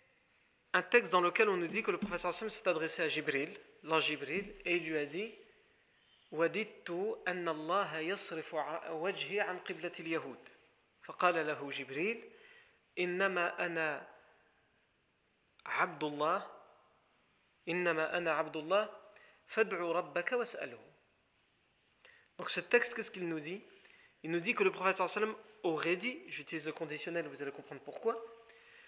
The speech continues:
que le prophète sallallahu alayhi wa sallam aurait dit à Jibril, « J'aurais aimé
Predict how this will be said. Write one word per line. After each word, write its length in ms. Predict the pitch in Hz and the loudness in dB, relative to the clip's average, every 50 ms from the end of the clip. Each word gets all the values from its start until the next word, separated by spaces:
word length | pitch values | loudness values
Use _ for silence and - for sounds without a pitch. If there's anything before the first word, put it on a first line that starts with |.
| - - - _ _ | -20 -20 -20 _ _
que 80 | - 180 | -2 -2
le 100 | 175 175 | 0 0
prophète 200 | 180 185 185 175 | 0 0 0 0
sallallahu 140 | 185 180 - | 0 0 -2
alayhi 140 | 214 202 | -2 -4
wa 60 | - - | 0 0
sallam 100 | 196 190 | 2 2
aurait 120 | 190 190 | 2 2
dit 160 | - 175 175 | 2 2 2
à 40 | 165 | 2
Jibril, « 440 | 147 156 156 170 185 233 262 262 254 - - - - - - _ _ _ _ _ _ _ _ - _ - - _ _ _ _ _ _ _ _ _ _ _ _ 156 | 2 2 0 2 2 2 0 -2 -4 -10 -18 -20 -20 -20 -20 _ _ _ _ _ _ _ _ -20 _ -20 -20 _ _ _ _ _ _ _ _ _ _ _ _ -8
J'aurais 440 | 135 156 175 175 160 180 185 190 - 240 | -2 2 2 4 4 4 2 2 4 2
aimé 500 | 220 220 208 190 180 175 180 190 - | 2 4 2 2 0 0 0 -2 -4